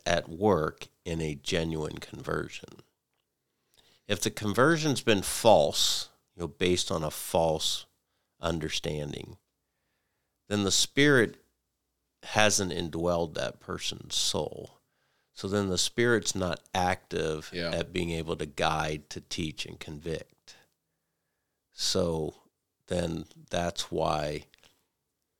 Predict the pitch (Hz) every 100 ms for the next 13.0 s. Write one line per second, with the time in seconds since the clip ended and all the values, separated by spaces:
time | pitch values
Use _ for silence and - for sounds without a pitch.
0 | _ 90 85 82 82 80 80 76 80 76
1 | 76 80 85 - - _ _ _ _ _
2 | _ _ _ _ _ 107 101 87 85 78
3 | 80 - - - - 80 - - 76 71
4 | 73 - 82 - 90 73 73 73 - 80
5 | 78 - - - 80 - 71 - - -
6 | - - - - - - _ _ _ _
7 | _ _ _ _ _ _ _ _ _ -
8 | - - - - - - - - 147 143
9 | 185 135 135 135 - - - - - 151
10 | 120 82 107 - 139 131 143 139 - -
11 | 117 113 110 107 107 - _ _ _ _
12 | _ _ - - _ _ _ _ 120